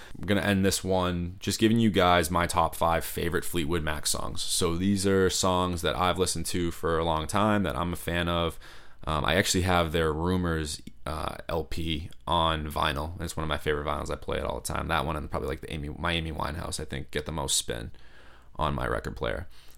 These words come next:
uh, especially lately. But either way, so I'm just gonna give you guys, like I said, my top five favorite Fleetwood Mac songs. So somebody that is not a Fleetwood Mac fan or has never heard of Fleetwood Mac, especially, like, you younger crowd, these are the songs that I would personally start with if you don't know who they are,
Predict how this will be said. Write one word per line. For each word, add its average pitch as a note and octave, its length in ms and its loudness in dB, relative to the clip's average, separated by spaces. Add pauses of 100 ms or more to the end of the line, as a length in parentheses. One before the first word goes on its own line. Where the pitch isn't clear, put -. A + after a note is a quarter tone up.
(160)
uh, A#1 100 0
especially C2 420 -2
lately. B1+ 400 -4
But - 180 -4
either G2 180 4
way, E2+ 300 0
so G2+ 280 4
I'm G2 100 4
just G#2+ 140 2
gonna C3+ 100 4
give B2 100 4
you G#2+ 80 6
guys, F#2+ 120 6
like F#2+ 80 4
I F2+ 40 6
said, F2+ 160 0
my D#2+ 80 -2
top F2+ 340 0
five F2 240 2
favorite E2 420 -4
Fleetwood D2+ 400 -4
Mac D#2 240 -6
songs. D#2+ 380 -2
So D2+ 160 0
somebody E2+ 340 0
that E2 360 0
is D#2 760 -2
not F2 240 -2
a F#2+ 40 2
Fleetwood F2 280 0
Mac F2 220 0
fan F2 280 -2
or E2 60 0
has D#2+ 120 -4
never D#2 120 -4
heard F2+ 320 0
of F2+ 80 -2
Fleetwood E2+ 300 -2
Mac, E2+ 340 0 (260)
especially, - 380 -4
like, D#2 220 -6
you E2+ 80 -2
younger E2 300 0
crowd, E2+ 400 2 (560)
these G#2+ 160 8
are - 40 8
the G#2+ 60 6
songs F2+ 300 4
that E2+ 100 0
I D#2+ 120 6
would E2+ 140 2
personally E2 300 0
start C#2 240 0
with - 320 -6
if D#2+ 360 -4
you D#2+ 680 -4
don't E2 140 -2
know D#2 80 -2
who D#2+ 100 -2
they B1+ 100 -2
are, G1+ 220 -6